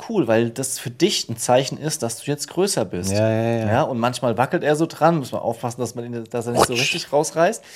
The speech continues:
Speaker 1: Und, ähm, was ich mal gehört hab, ist jetzt keine gesicherte Information, äh, aber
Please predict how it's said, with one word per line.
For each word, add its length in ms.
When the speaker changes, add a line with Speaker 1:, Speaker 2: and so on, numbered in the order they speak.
Speaker 1:
Und, 420
ähm, 520
was 260
ich 80
mal 120
gehört 400
hab, 320
ist 220
jetzt 180
keine 240
gesicherte 400
Information, 680
äh, 180
aber 320